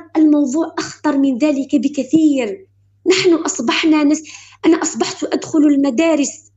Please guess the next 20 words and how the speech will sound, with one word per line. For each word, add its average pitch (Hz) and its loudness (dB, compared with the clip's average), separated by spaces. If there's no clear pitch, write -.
التي 294 0
تسمى 294 2
تربية 311 2
والتعليم، 294 0
يعني 247 -10
التربية 320 0
قبل 294 -2
التعليم. 294 0
أصبحت - -6
أشاهد 311 -2
يعني 285 -2
فتيات 302 -4
إمساك 202 0
أيدي 277 2
ونظرات 294 0
عيون، 285 2
يعني 269 -4
والأمر 277 -2
خطير 294 0
جدًا. 285 -2